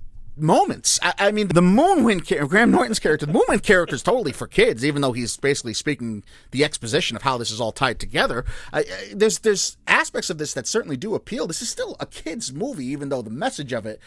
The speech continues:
and the deep thinking of it is certainly written and made for adults. I think that should only help its cause,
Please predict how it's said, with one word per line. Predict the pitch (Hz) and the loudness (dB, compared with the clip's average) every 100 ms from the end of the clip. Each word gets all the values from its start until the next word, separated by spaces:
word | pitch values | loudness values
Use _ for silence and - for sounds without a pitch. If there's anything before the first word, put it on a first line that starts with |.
| - | -14
and | 127 123 | -10 -10
the | |
deep | 101 113 156 208 - | -10 -10 -6 -6 -6
thinking | 165 233 185 120 | -6 -6 -6 -6
of | 101 | -8
it | 104 _ - | -14 _ -8
is | 139 - | -6 -2
certainly | 165 156 110 104 95 - | -2 -2 -4 -14 -16 -2
written | 170 214 | -2 0
and | 147 131 | -2 0
made | 143 165 | 0 0
for | - 147 139 | -2 -4 -4
adults. | 110 104 196 - - | -6 -2 -2 -2 -8
I | - 233 | -4 -4
think | 480 - | -4 -6
that | 123 | -6
should | - 107 - - - | -6 -12 -14 -20 -4
only | 170 147 | -2 -2
help | 110 151 269 302 | -4 -2 -2 -2
its | - | -10
cause, | - 73 82 - | -12 -16 -14 -14